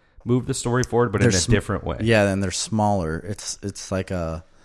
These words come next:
Speaker 2: it's, like, reined in smaller than what this, this
Speaker 1: Every-,
Speaker 2: other
Speaker 1: and,
Speaker 2: story
Speaker 1: and
Speaker 2: was.
Speaker 1: everybody always told us, they said, when we did that and we complained and we asked questions about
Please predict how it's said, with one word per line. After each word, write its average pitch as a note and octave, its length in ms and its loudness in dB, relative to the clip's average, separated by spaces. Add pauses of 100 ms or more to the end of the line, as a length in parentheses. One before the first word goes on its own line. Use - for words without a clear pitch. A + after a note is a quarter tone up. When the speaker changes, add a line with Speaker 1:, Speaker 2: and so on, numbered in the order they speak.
(520)
Speaker 2:
it's, - 180 -4
like, A#2 180 2
reined A2+ 440 0
in G2+ 260 0
smaller E2 560 -2
than E2+ 280 -4
what E2+ 360 -2
this, G2 580 -4
this G#2 160 -2
Speaker 1:
Every-, A2 100 2
Speaker 2:
other G2+ 100 2
Speaker 1:
and, G#2 80 0
Speaker 2:
story F2 160 -2
Speaker 1:
and D#2 80 -2
Speaker 2:
was. D2+ 80 -4
Speaker 1:
everybody G#2 400 0
always G#2 200 2
told D#3 240 0
us, E2+ 260 0
they F#2 160 -6
said, F2 440 -4
when F#2+ 140 -4
we G2 140 -2
did B2 280 -2
that E2 220 0
and F#2+ 140 -6
we F2+ 160 -4
complained F2+ 600 -6
and E2+ 160 -6
we F2 160 -4
asked F2+ 220 -4
questions F2+ 380 -6
about E2 340 -6